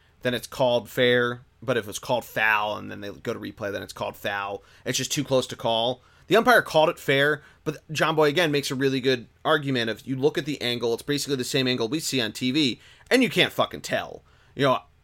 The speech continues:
I wanna think it was foul 'cause it was in foul territory and coming into fair territory, but it, if it's that sort of split-second thing, and that's what the umpire saw, it kinda sucks. The Mets ended up winning the game,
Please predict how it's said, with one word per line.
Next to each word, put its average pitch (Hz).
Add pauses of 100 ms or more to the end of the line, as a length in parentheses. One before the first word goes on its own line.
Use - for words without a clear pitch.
(160)
I 139
wanna 175
think 180
it 202
was 175
foul 151
'cause 127
it 127
was 120
in 143
foul 135
territory 131
and 107
coming 131
into 131
fair 160
territory, 180 (380)
but 165
it, 165
if 156
it's 151
that 165
sort 190
of 139
split-second -
thing, 110
and -
that's 147
what 135
the 135
umpire 131
saw, 123 (280)
it -
kinda 190
sucks. 151
The 143
Mets 202
ended 165
up 101
winning 123
the 95
game, 90